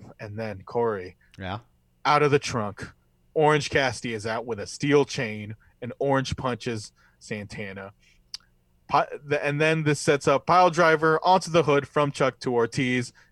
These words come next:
Speaker 1: and then strong zero to Ortiz, uh, to Santana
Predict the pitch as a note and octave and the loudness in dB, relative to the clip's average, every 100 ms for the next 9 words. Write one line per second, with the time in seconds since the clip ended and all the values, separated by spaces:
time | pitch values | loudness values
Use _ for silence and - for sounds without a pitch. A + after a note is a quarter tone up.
0 | _ B2+ A#2+ A2+ G#2+ - C#3+ D3 D3+ A#2+ | _ -6 -4 -4 -6 0 4 4 2 0
1 | C3+ C3+ C3 B2+ C#3 C3 B2 A2+ A#2+ B2+ | 2 4 4 2 0 2 2 0 -8 -8
2 | C3 A2+ - B2+ A#2 - A#2+ A2 - A#2 | -6 -6 -6 -6 -6 -8 -10 -10 -10 -10
3 | A2+ A2 | -8 -8